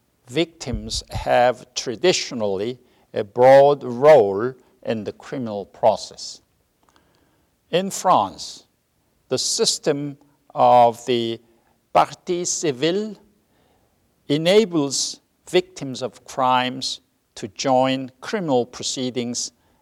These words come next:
as a civil party in, in principle to recover civil damages suffered as a result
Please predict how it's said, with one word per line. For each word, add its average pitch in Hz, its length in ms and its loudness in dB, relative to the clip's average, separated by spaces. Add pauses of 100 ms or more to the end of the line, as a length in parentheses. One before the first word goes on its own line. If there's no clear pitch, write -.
(100)
as 131 460 0
a 120 80 -12
civil 139 480 -2
party 139 640 -2 (1080)
in, 127 460 -2 (140)
in 170 200 0
principle 107 920 -4 (320)
to - 160 -12
recover 135 720 -2 (280)
civil 147 480 -4
damages 120 880 -2 (340)
suffered 101 760 0 (240)
as 117 280 0
a 113 60 -4
result 107 520 -8